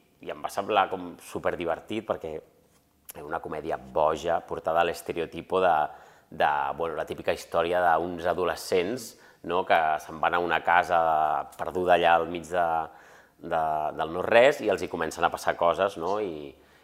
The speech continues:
i comencen a convertir-se en, en zombis. Bueno, està, està inspirada en, en la pel·lícula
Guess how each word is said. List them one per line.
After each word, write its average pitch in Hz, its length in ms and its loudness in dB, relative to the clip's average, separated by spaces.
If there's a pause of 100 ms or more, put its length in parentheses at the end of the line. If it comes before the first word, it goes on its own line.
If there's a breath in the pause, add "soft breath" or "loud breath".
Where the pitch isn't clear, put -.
(120)
i 87 120 -14
comencen 82 300 -8
a 80 40 -4
convertir-se 78 600 -6
en, 73 240 -4
en 69 240 -14
zombis. 113 560 0
Bueno, 90 240 -2
està, 101 280 6
està 104 200 -2
inspirada 117 520 10 (100)
en, 85 180 2
en 82 320 -4
la 76 160 0
pel·lícula 85 460 6